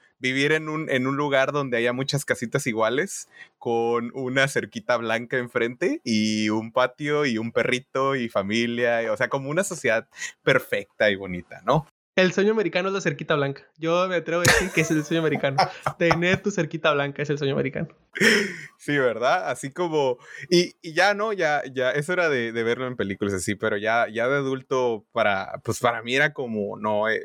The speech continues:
Speaker 1: venir, trabajar aquí, que me fuera, pues, bien económicamente y todo, pues, entonces, para mí eso es el, el, el, el sueño americano. A ver, ¿para ti qué es?
Speaker 2: Yo también c-, con-, concuerdo con esa definición. Es,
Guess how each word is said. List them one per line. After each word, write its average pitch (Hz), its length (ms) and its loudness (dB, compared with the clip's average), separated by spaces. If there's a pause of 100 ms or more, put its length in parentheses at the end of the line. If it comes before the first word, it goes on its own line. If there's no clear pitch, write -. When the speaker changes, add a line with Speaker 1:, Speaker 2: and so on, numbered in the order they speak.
Speaker 1:
venir, 104 540 0 (260)
trabajar 107 600 0
aquí, 104 800 0
que 101 100 0
me 98 100 -4
fuera, 98 480 0 (360)
pues, 92 160 -6
bien 107 400 2
económicamente 95 1200 -2 (580)
y 107 120 -6
todo, 135 360 2
pues, 98 180 -8
entonces, 101 600 -2
para 107 180 0
mí 127 140 0
eso 135 160 -2
es - 220 -6
el, 95 240 0
el, 95 240 -2
el, 107 240 -6
el 95 100 -14
sueño 104 260 2
americano. 95 360 -2
A 98 60 -2
ver, 101 100 0
¿para 104 180 0
ti 123 100 -8
qué 113 200 2
es? - 360 -8 (120)
Speaker 2:
Yo 151 100 2
también 196 340 2
c-, 165 140 -10
con-, 151 220 -2
concuerdo 151 540 0
con 135 420 -2
esa 147 180 -2
definición. 160 760 0 (540)
Es, 156 760 0